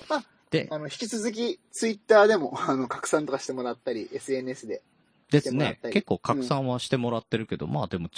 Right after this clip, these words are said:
Speaker 2: ね、Twitterからは出ないからね。
Speaker 1: うんうん。でも、まあまあまあまあ、
Speaker 2: うん。
Speaker 1: やっぱ、Twitterの方でもまだ知らない人もいっ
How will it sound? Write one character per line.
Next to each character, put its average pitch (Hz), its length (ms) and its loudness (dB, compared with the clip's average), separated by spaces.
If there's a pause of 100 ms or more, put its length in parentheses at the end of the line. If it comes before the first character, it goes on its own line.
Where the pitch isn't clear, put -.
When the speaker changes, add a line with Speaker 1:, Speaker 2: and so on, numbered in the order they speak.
(100)
Speaker 2:
ね、 98 260 0
Twitter - 380 2
か - 100 -2
ら 113 80 0
は 87 80 -4
出 95 100 -2
な 73 140 -4
い 73 40 -12
か - 80 -8
ら 50 100 -8
ね。 92 200 -6 (520)
Speaker 1:
う - 40 -12
ん - 20 -8
う 151 40 -8 (300)
ん。 123 220 -14
で 240 80 -4
も、 262 100 -2
ま 202 140 -2
あ 185 40 -2
ま 180 120 0
あ - 20 4
ま 98 140 2
あ - 20 0
ま 151 120 -4
あ、 - 20 -10
Speaker 2:
う - 20 -16
ん。 - 40 -12
Speaker 1:
や 143 60 -6
っ - 60 -18
ぱ、 185 160 6 (140)
Twitter 226 260 4
の 247 100 4
方 254 160 4
で 285 60 2
も 208 80 0
ま 160 140 -2
だ 156 60 -2
知 - 140 -2
ら 165 100 2
な 170 80 2
い 165 40 -2
人 190 100 -8
も 151 80 -2
い 131 40 -2
っ 135 40 -6